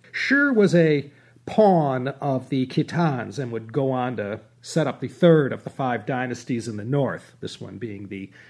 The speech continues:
later Jin. So let's get back to the unexpected death of Abaoji in nine twenty-six. This was quite sudden. He was only fifty-four years old when he met his end. Abaoji had gone to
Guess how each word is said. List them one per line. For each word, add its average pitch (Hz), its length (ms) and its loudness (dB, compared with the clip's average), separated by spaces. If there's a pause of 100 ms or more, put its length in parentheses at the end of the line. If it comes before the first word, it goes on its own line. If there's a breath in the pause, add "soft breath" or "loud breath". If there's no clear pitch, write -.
(160 loud breath)
later 131 420 -2
Jin. 117 560 2 (800 soft breath)
So 208 300 4
let's 175 200 4
get 170 200 0
back 151 220 0
to 135 80 -6
the 135 100 -2
unexpected 135 680 -4
death 160 320 2
of 139 240 -6
Abaoji 170 640 2
in 160 100 0
nine 135 220 -2
twenty-six. 139 1000 -2 (160)
This 220 160 -2
was - 100 -12
quite - 340 -2
sudden. 98 500 -10 (220)
He 247 80 -2
was 190 120 2
only 170 160 2
fifty-four 170 560 0
years 151 300 2
old 147 280 0
when 107 100 -6
he 110 60 -6
met 110 240 -4
his 120 240 -6
end. 107 320 -8 (760 soft breath)
Abaoji 233 540 2
had 156 220 -2
gone 165 460 4
to 127 420 -2